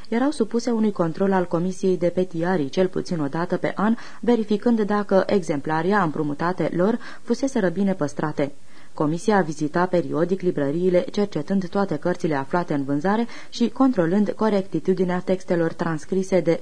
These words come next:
copiști. În fine, Comisia de petiarii publica în fiecare an lista tuturor exemplaria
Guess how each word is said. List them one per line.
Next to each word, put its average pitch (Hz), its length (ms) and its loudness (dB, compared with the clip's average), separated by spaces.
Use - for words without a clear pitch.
copiști. - 500 -4
În 226 120 2
fine, 208 240 2
Comisia 160 460 0
de 131 80 0
petiarii 170 520 0
publica 151 380 -2
în 170 80 -2
fiecare 151 420 -2
an 196 200 0
lista 202 380 -2
tuturor 190 520 2
exemplaria 165 680 -2